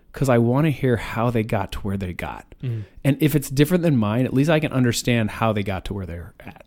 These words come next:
Speaker 2: Yeah.
Speaker 1: Right? Um, and so I love talking about harder things because I'm not trying to prove anything. I'm just trying to understand how you got to where you're at.
Speaker 2: Yep.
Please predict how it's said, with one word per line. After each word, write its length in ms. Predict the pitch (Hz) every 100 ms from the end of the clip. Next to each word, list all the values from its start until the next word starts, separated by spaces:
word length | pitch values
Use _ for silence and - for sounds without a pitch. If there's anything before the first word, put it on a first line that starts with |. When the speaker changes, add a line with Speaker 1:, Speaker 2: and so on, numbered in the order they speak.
| -
Speaker 2:
Yeah. 120 | 110
Speaker 1:
Right? 220 | 110 113 - - - - _ -
Um, 300 | 117 104 87 - _ -
and 100 | 143
so 160 | 131 135
I 180 | - 143
love 580 | 127 104 113 135 120 101
talking 320 | - 110 113
about 140 | 101 87
harder 340 | 107 104 98
things 600 | - 95 92 95 98 - _ _ - -
because 220 | - 156
I'm 80 | 147
not 140 | 160 -
trying 180 | 196
to 60 | 175
prove 440 | - - 127 123
anything. 440 | 101 80 - - 78 _ _ _
I'm 80 | 160
just 100 | 202
trying 160 | - 180
to 80 | 139
understand 640 | 143 107 - 127 127 117
how 120 | 107
you 120 | 107 98
got 240 | 104 95
to 100 | 113
where 100 | 95
you're 200 | 87 87
at. 200 | - -
Speaker 2:
Yep. 160 | 127 113